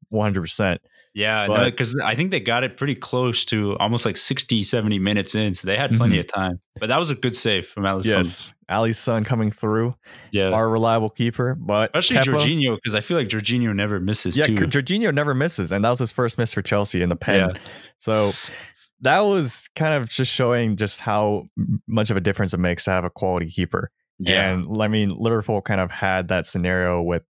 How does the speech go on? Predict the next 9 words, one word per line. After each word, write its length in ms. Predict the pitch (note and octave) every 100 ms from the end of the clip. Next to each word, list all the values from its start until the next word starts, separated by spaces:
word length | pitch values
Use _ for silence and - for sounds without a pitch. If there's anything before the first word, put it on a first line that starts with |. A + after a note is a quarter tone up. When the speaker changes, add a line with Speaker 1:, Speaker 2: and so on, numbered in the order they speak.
| _
Speaker 1:
having 320 | - F#2 F#2
to 40 | F2
go 140 | F#2
through 180 | F#2 E2 E2+
Mignolet 640 | F#2 F#2 F2+ F2+ F2+ F2+ - - - - _ -
and 120 | F#2+
Speaker 2:
And 80 | G2+
Speaker 1:
Karius. 200 | G#2 G#2
Speaker 2:
Karius. 380 | A2+ A2+ A2